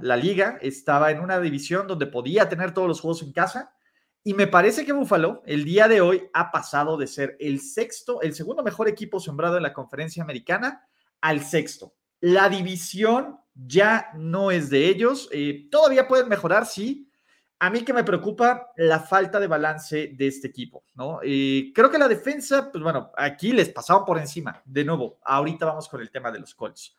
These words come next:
Eh, me parece que Josh Allen no está jugando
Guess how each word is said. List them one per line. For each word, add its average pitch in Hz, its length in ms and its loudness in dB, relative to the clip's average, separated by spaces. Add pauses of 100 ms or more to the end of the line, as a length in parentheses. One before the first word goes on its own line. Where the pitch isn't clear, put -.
(500)
Eh, 185 640 6
me 196 180 -4
parece 190 280 -4
que 185 120 -4
Josh 156 240 0
Allen 151 360 -4
no 170 240 -6
está 170 320 -6
jugando 147 720 -8